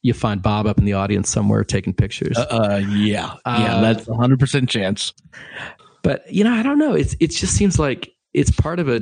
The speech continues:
Speaker 1: tradition that has deep enough roots and broad enough audience that,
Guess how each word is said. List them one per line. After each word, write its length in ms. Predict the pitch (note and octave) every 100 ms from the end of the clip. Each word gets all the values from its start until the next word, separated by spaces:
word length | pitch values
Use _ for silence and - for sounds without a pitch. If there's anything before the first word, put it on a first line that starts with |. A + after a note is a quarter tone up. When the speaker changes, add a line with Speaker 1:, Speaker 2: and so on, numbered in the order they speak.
| -
Speaker 1:
tradition 680 | - B2 G2 A2+ - A#2 G#2
that 280 | G2 F#2+ -
has 640 | - A2+ G#2+ G2+ - - - _ _ _ _ _ _ _ _ - G#2+
deep 260 | E3 -
enough 380 | D3 C3+ G#2+ -
roots 500 | A2+ C3+ - - - -
and 360 | A#2 G#2 G2+ F#2
broad 260 | A#2 A#2+
enough 260 | A#2+ G#2 F#2
audience 420 | G2+ A2+ G#2 F2
that, 240 | - F#2